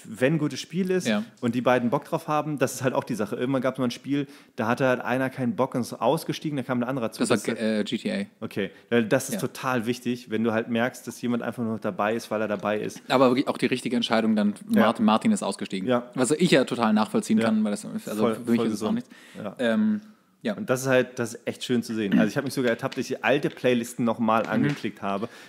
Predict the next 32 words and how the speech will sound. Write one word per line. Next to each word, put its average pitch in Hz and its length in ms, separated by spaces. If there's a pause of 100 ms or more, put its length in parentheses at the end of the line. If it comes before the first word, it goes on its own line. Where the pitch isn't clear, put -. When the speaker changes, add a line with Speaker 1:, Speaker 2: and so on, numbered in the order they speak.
Speaker 1:
Das 113 100
ist 110 60
Speaker 2:
Ja. 104 40
Speaker 1:
halt 113 160
auch 104 180
das, - 440
ja. 92 180 (240)
Speaker 2:
Also 123 180 (360)
ganz, 143 340 (100)
für 131 140
mich 180 200
ganz - 200
klassisch, 175 340
also 123 180
als, - 300
äh, 107 260
die 107 100
haben 123 120
so 113 80
ein 104 60
GameTube 113 400
Versus 120 440
gemacht, 185 400
wo 131 120
sie 120 100
gegeneinander 143 540
spielen. 120 220
Speaker 1:
Ah, 196 60
stimmt, 101 300
ja. 113 160
Speaker 2:
Gang 147 380
Beasts. - 580